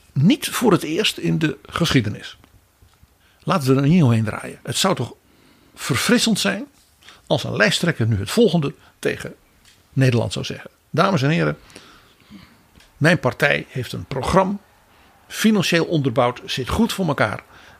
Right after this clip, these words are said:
Maar ik zal het u maar eerlijk zeggen, de oorlog in Oekraïne, wat er nu in Europa gebeurt en deze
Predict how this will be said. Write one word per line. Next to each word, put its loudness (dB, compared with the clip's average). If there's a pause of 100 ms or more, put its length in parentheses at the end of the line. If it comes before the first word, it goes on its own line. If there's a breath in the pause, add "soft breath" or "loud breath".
(140 loud breath)
Maar 2
ik -4
zal 4
het 2
u 0
maar -2
eerlijk -2
zeggen, 0 (1300 soft breath)
de 0
oorlog 2
in 0
Oekraïne, 2
wat 0
er 4
nu 4
in 0
Europa 0
gebeurt -2
en 2
deze 0